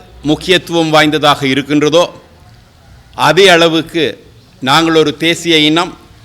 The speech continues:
நாங்கள் ஒரு தேசம் என்கின்ற உணர்வு நிலை மிக முக்கியமானது. முள்ளிவாய்க்காலில் யுத்தம் முடிவடைந்ததற்கு பின்னர்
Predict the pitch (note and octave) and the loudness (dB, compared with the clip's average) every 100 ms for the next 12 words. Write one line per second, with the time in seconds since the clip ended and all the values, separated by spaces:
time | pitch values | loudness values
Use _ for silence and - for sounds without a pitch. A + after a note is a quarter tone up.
0 | - _ - C3+ E3+ F3 E3 D#3 C#3+ - | -20 _ -2 0 2 2 2 2 -2 -6
1 | - F#3 G3 - G3 F#3+ E3+ E3 D#3 D3+ | -4 0 0 0 -2 -2 0 -2 -2 -2
2 | C#3+ A2+ G#2 - C#3 D3+ G3 G3 F3 D3+ | 0 -2 -6 -10 -4 0 2 0 2 2
3 | C#3 D#3 E3 E3+ D#3+ - - C#3+ D3 D#3 | 4 4 2 0 -2 -12 -10 -4 -2 0
4 | C#3+ D#3+ D3 B2+ G#2 G#2 - - - - | -2 -4 -2 -2 -6 -10 -18 -20 -20 -20
5 | _ - - - - - - - - - | _ -20 -20 -20 -20 -20 -20 -20 -20 -20
6 | - C3+ D3+ F#3 F3 F#3 - E3+ E3+ F#3+ | -14 -4 -2 2 2 2 2 2 2 -2
7 | E3+ - - - - - - D#3 - F3+ | -6 -14 -20 -20 -20 -20 -4 -4 0 0
8 | D#3+ D#3+ F#3 F3 E3 D#3 D3 - C#3 D3+ | 2 2 2 2 2 2 -2 -4 -4 -2
9 | D#3 F3 - | 0 0 -2